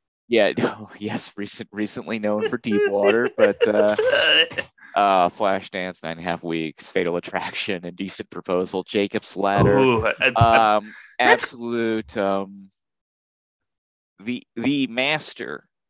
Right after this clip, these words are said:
Speaker 1: of the erotic thriller.
Speaker 2: Th-, that,
Speaker 1: Uh,
Speaker 2: that's crazy that that much talent was just at this fucking, like, commercial, like, a,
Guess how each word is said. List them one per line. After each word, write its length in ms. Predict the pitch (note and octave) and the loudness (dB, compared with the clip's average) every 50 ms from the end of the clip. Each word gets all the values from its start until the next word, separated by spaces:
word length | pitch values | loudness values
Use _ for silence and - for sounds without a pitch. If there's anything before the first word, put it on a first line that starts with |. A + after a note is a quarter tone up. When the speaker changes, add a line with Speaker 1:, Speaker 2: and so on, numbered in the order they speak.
| _ _ _ _ _ _ - | _ _ _ _ _ _ -2
Speaker 1:
of 140 | G#2+ G2+ - | -2 -2 -2
the 120 | F2+ F2 | -2 -2
erotic 400 | E2 E2 E2+ E2 D#2+ D2+ D2+ - - | -2 0 2 2 0 0 -2 -6 -10
thriller. 440 | - F#2+ E2 B1+ G1+ G1+ - - _ _ _ _ _ _ _ _ _ _ _ _ - - _ - | -8 -8 -8 -6 -8 -10 -12 -16 _ _ _ _ _ _ _ _ _ _ _ _ -20 -20 _ -2
Speaker 2:
Th-, 120 | G4 - - | 0 2 4
that, 280 | F#2+ F#2 F#2+ - - | 4 6 6 6 6
Speaker 1:
Uh, 200 | E2+ D2+ C#2+ D2 - | 4 2 0 0 2
Speaker 2:
that's 420 | A3 D#4+ A#4+ A#4+ - - - - _ - | 4 4 4 4 2 -4 -6 -4 _ 0
crazy 640 | - - - B3+ B3 B3+ B3+ B3+ A#3+ G3+ A3+ G#3 | 2 2 4 6 6 8 8 6 4 4 2 2
that 300 | F#3 E3+ E3+ D#3+ D3 C#3 | 4 4 4 2 2 2
that 240 | E3+ E3+ F3 F3+ E3 | 2 4 4 4 2
much 280 | E3+ E3+ E3+ - - - | 0 0 0 -2 -4 -2
talent 480 | - E3 D#3+ D#3 D3+ D3+ C#3+ B2+ B2 - - | 2 4 4 4 4 4 2 0 -2 -2 0
was 200 | C#3+ D3+ D3 - | 0 0 2 0
just 220 | - E3+ E3 - | -2 -2 -2 -2
at 100 | F#3 E3+ | -2 -2
this 300 | E3 D#3+ D#3 - - _ _ _ - - | -2 -2 -2 -4 -6 _ _ _ -16 -4
fucking, 540 | - E3 D#3 D#3 - E3 D#3 D3 D3+ D3 C#3+ | 0 0 0 2 2 2 2 4 2 2 2
like, 380 | C#3 C#3 B2 A2+ G#2+ - - _ _ _ _ _ _ _ _ _ _ _ _ _ _ - | 2 2 2 2 0 -2 -8 _ _ _ _ _ _ _ _ _ _ _ _ _ _ -8
commercial, 480 | - - F3+ E3 D#3+ E3+ - - D3+ | -4 0 4 4 4 4 4 4 4
like, 140 | D#3 E3+ E3+ | 4 4 4
a, 100 | E3+ E3+ | 2 2